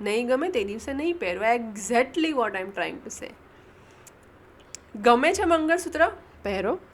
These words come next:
સિંદૂર કરવું ગમે છે તમને? પહેરો. તમને,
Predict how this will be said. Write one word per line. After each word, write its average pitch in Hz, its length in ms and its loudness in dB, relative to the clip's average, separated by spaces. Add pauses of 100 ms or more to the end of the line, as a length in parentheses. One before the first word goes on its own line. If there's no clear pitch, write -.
(100)
સિંદૂર 240 380 4
કરવું 247 280 2
ગમે 220 260 2
છે 403 120 -4
તમને? 311 360 -4 (160)
પહેરો. 190 380 -4 (380)
તમને, 233 320 4